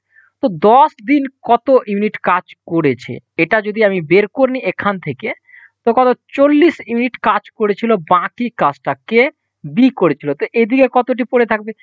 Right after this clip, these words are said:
একশো থেকে যদি আমি চল্লিশকে বাদ দিই তো কত? ষাট ইউনিট। তো ষাট ইউনিট পর্যন্তই এ কাজে যুক্ত ছিল, ঠিক? তো এ B এর দক্ষতা কত?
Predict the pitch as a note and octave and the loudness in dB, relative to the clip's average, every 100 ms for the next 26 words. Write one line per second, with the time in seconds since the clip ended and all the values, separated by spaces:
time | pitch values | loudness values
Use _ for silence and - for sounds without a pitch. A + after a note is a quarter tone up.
0 | _ G#3 F#3 - A#3+ A3+ A3+ A3+ A3+ A3 | _ -4 -4 -6 -6 -4 -4 -2 -2 -2
1 | A#3+ A#3 A#3 - G#3 G#3+ G#3 G3+ G3 F#3+ | -2 -2 -2 -2 0 2 0 -2 -4 -2
2 | F3+ E3+ F#3+ F#3 - G3 G3 - - - | -2 -2 0 0 -2 -10 -12 -18 -20 -20
3 | _ _ D4+ - - G3+ A3+ D4 D#4+ D#4 | _ _ -2 -2 -4 2 2 2 -2 -2
4 | F4 - C4+ A#3 C4+ C#4 C4 A3 D#4 _ | -2 0 0 0 0 0 2 2 0 _
5 | _ A#3 C4 - F#3+ F3 D3 D3 - B2 | _ 0 0 0 -2 -2 -10 -12 -10 -10
6 | B2 B2+ - E4 E4+ - _ _ - - | -6 -6 0 0 0 -10 _ _ -20 -20
7 | _ _ - F#3 C4 - G#3 B3 C4+ D4+ | _ _ 0 4 2 0 2 2 4 2
8 | F#4+ B3 A3 - E3+ C#3+ C3 A2+ | 2 2 0 -2 -6 -6 -6 -8